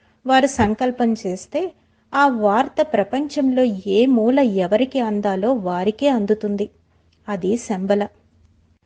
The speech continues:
నేను వచ్చే త్రోవలో ఎక్కడా ఒక పూల తోట గాని, మొక్క గాని లేదు. ఇక్కడ ఇంత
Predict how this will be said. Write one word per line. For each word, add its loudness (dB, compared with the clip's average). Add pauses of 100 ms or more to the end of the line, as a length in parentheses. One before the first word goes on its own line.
(140)
నేను 2
వచ్చే 0
త్రోవలో 0
ఎక్కడా 0
ఒక -2
పూల -2
తోట -2
గాని, -2 (320)
మొక్క -6
గాని 0
లేదు. -2 (440)
ఇక్కడ -2
ఇంత 2